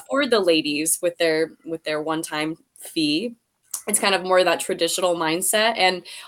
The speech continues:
also, uh, just a level of commitment and authenticity too. We notice that the, the, uh, exchange and conversation is, is much, uh,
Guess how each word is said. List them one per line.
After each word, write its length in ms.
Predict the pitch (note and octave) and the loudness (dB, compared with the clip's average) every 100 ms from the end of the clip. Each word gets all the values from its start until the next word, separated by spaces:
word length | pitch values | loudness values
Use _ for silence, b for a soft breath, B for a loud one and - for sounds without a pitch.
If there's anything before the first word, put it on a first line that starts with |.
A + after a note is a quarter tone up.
| - | -2
also, 640 | A3+ G4 - C#4 A#3 G#3+ F#3+ | 0 2 2 4 4 4 2
uh, 220 | G3+ F3 | -2 -2
just 320 | F3 B3 - | -2 -4 0
a 60 | G#3+ | 2
level 420 | E3 E3 C#4 D#4 | 4 2 2 -2
of 140 | F3+ | -2
commitment 680 | - - - D#3 C#4+ G#3 F3 | -6 -10 -4 -4 -2 -2 0
and 140 | E3+ | -2
authenticity 840 | - D#3 G#3 D3+ C#3+ F3 - F#3 D3+ | -2 -2 0 -2 0 0 0 0 0
too. 400 | - F3+ E3+ D#3 B B | 2 2 2 0 B B
We 100 | - | -4
notice 280 | F#3 G#3+ C4+ | 0 2 4
that 260 | G#3+ E3 D3+ | 4 2 2
the, 240 | E3 D#3 - D#3+ | 2 2 -2 -10
the, 480 | D#3+ E3+ D3+ D#3 A#2+ - | -4 -4 -2 -4 -4 -8
uh, 260 | E3 D3 C3+ - _ - | -6 -4 -6 -10 _ -10
exchange 800 | - - - - D#3 E3+ G#3+ A3+ | -2 0 2 2 2 2 0 -2
and 140 | E3 | -4
conversation 920 | - E3 D#3 C#3+ - C#3 D3+ - C4 | -2 -4 -2 -4 -4 -2 -2 0 0
is, 300 | A#3+ F3 D#3+ - B B - | 0 -2 -2 -8 B B -4
is 140 | F#3+ | -2
much, 320 | A#3 D4 - - | 0 0 -4 -4
uh, 160 | G3+ | 0